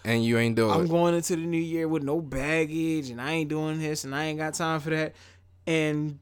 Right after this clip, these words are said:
Speaker 2: twenty eighteen said, yeah, you had nothing but time for it.
Speaker 1: Yep.
Speaker 2: 'Cause the whole year you was talking that sh-.
Speaker 1: That's it.
Speaker 2: And stop, stop cutting.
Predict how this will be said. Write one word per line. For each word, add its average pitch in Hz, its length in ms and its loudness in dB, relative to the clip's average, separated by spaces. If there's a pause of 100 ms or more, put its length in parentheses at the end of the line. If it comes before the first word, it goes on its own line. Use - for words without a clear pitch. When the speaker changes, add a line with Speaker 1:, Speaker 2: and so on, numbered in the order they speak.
Speaker 2:
twenty 208 360 2
eighteen 226 440 4
said, 165 320 2
yeah, 170 160 0
you 185 160 2
had 151 240 2
nothing 165 300 0
but 240 180 -2
time 143 260 -2
for 127 240 -8
it. - 120 -18
Speaker 1:
Yep. 120 220 0 (380)
Speaker 2:
'Cause 156 340 0 (180)
the 160 120 -4
whole 180 260 4
year 214 160 2
you 170 160 0
was 160 100 -4
talking 214 380 0
that 131 140 -6
sh-. - 100 -12 (120)
Speaker 1:
That's 120 260 -10
it. 233 280 -2 (380)
Speaker 2:
And 190 140 2
stop, 277 500 0 (960)
stop 339 380 -4
cutting. 214 320 -4